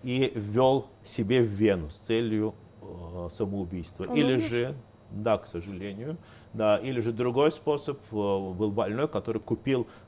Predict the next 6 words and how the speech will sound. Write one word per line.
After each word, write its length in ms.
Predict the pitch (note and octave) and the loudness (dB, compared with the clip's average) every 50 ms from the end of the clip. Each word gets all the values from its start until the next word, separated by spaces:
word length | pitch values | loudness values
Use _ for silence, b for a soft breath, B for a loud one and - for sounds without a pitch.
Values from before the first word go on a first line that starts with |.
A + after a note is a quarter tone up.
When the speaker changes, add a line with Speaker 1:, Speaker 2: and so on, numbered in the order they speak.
| - | -4
Speaker 1:
э, 220 | G#2+ G#2 G#2 G2+ G2+ | 0 2 2 2 2
в 120 | F#2+ A#2+ | 2 2
аптеке 500 | - - - - - C3 A#2+ - - A2+ | 2 2 0 -4 -4 -4 -2 -2 -2 -4
двенадцать 720 | F2+ G2 A#2 B2+ A#2 C3+ C3 B2+ - - G#2 - - - - - | -2 -2 -2 0 2 2 2 2 0 -4 -14 -16 -16 -16 -10 -6
ртутных 580 | A2+ - - - A#2 - - G#2+ F#2+ - - | -6 -4 -2 -2 -4 -4 -2 -4 -6 -6 -6
градусников, 800 | - - B2+ C3 C#3 D3+ E3+ - - - C#3 B2+ - - B2+ A#2 | -2 2 4 6 4 4 2 -4 -6 -8 -12 -10 -8 -4 -4 -4